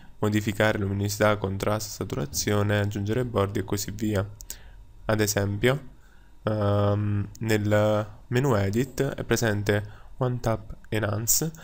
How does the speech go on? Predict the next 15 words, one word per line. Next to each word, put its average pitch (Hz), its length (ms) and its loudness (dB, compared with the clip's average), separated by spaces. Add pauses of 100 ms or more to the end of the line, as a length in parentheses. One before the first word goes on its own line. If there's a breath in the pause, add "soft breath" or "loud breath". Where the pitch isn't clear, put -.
(220 loud breath)
che 131 120 2
vi 131 100 0
consente 120 640 0
di, 113 400 0
in 110 160 -2
un 110 160 -2
solo 117 340 0
clic, 135 560 2 (240)
aggiustare 120 540 2
automaticamente 117 720 0
luminosità, 110 420 0
contrasto 110 880 -2
dell'immagine 101 880 -2 (120)
e - 80 -8
saturazione. 101 840 -4